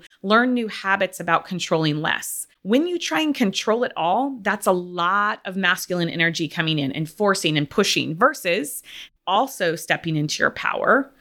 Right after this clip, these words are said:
of allowing and not having to have it all figured out, and knowing that when you are in that power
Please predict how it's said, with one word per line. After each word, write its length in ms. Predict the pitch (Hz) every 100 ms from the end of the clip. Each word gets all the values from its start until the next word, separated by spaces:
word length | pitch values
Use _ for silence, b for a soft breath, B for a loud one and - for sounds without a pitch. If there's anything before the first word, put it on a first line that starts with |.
| B B B
of 200 | - 202 -
allowing 840 | 190 170 170 170 160 147 - 156 - _ _ _ _ -
and 180 | 175 175
not 180 | 170
having 400 | - 196 190 196
to 60 | 190
have 180 | 170 160
it 80 | 156
all 140 | 147
figured 320 | - 156 139
out, 260 | 147 139 -
and 400 | 180 175 185 185
knowing 580 | 185 233 269 180 156 160
that 180 | 170 190
when 180 | 180
you 140 | 175 190
are 80 | 190
in 300 | - 220 202
that 220 | 190 -
power 420 | - 151 127 -